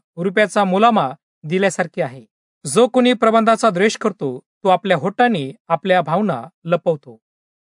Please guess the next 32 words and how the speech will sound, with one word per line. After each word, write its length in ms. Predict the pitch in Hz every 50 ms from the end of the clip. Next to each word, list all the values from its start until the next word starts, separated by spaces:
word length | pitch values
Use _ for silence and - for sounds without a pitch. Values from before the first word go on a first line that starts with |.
| _ _
आणि 140 | 165 185 196 180
तो 40 | -
आपल्या 300 | 214 202 202 214 208 202
अंतर्यामात 520 | 202 208 - - 240 247 220 185 160 147 143 - _ _ _ _ _ _ -
कपट 280 | 196 180 - 208 196
बाळगतो. 480 | 170 165 151 147 143 - _ 131 113 110 _ _ _ _ _ _ -
तो 80 | 208
विनम्रपणे 800 | 196 196 220 233 247 247 240 240 247 233 247 233 233 233 202 175 - _ _ _ _
बोलेल, 480 | 160 143 165 185 196 202 185 135 117 123 _ _ _ _ _ _ _ _
पण 80 | - 180 165 -
त्याच्यावर 340 | 202 190 - 226 226 226
विश्वास 380 | 208 202 185 - 220 214 202 - -
ठेवू 140 | - 214 226
नको, 360 | 214 175 151 - 139 120 117 - _ _ _ _ _ _
कारण 220 | - 170 180 175 156
त्याच्या 240 | - 190 180 - 202
हृदयात 340 | 190 208 202 226 208 170 156 - _ _ _ _ _
सात 280 | - - - 190 196 196
घृणा 340 | 170 135 156 185 190 185 170
आहेत. 220 | 135 127 135 123 - _ _ _ _ _ _ _
तरी 120 | 196 214
त्याचा 260 | 226 196 226 - 220 208
द्वेष 400 | 175 190 240 254 - - - - _ _ _ _ _ _ _ _ _
कपटाने 400 | 214 208 - - 233 226 233 214
झाकला 320 | 165 180 180 220 220 214
जाईल 300 | 190 165 147 135 120 113 - _ _ _ _ _ _
आणि 140 | 151 156
दुष्टपणा 680 | 156 170 208 - - - 226 - 226 208 175 139 135 131 - -
मंडळीसमोर 600 | 156 175 190 190 202 208 208 - - 190 190 190
उघड 280 | 175 170 165 190 180 170
केला 200 | - 170 156 151
जाईल. 260 | 143 131 139 127 113